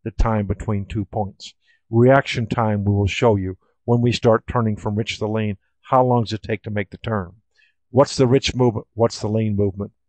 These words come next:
What's the ratio between different sensors, and everybody evaluates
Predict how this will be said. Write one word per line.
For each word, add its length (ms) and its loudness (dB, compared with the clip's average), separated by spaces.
What's 300 2
the 80 2
ratio 400 0
between 380 -4
different 280 -6
sensors, 500 -8
and 220 -2
everybody 540 4
evaluates 760 -2